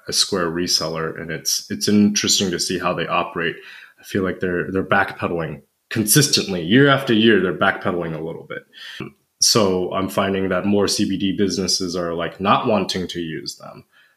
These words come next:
Uh, and now they're looking for other solutions, like, "Well, you know, we use these platform solutions and we pay a monthly fee, and then they say we can't do this, and then we can't do this, or,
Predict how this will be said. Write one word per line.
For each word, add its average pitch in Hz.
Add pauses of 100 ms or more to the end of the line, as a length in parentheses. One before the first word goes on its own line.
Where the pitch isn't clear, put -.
(120)
Uh, 82
and 90
now 101
they're 123
looking 101
for 98
other 92
solutions, 87
like, 87
"Well, 131 (540)
you 127
know, 143
we 139
use 143
these 139
platform 147
solutions 131
and 127
we 127
pay 143
a 135
monthly 131
fee, 147
and 127
then 127
they 123
say 131
we 123
can't 120
do 117
this, 131
and 104
then 139
we 147
can't 139
do 139
this, 143
or, 117